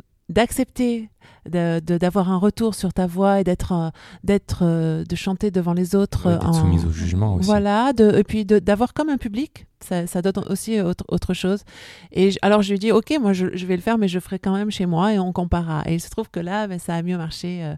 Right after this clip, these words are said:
Speaker 1: euh, la plupart des titres que j'ai gardés, euh, ont été ceux qui ont re-,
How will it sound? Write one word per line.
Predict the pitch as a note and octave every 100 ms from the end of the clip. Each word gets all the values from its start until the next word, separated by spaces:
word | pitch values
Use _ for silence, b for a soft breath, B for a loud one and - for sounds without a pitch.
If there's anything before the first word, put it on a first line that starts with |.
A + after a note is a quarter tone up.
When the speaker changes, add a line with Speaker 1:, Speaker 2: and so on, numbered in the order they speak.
| B B B D3+
Speaker 1:
euh, | D3+
la | D3+
plupart | - - E3+
des | E3
titres | G3 -
que | -
j'ai | D#3+ D#3+
gardés, | D#3+ D#3+ F#3+ F#3+ B B B E3
euh, | D#3 D3+
ont | D#3
été | D#3+ F#3+
ceux | - F#3
qui | F3+
ont |
re-, | D3+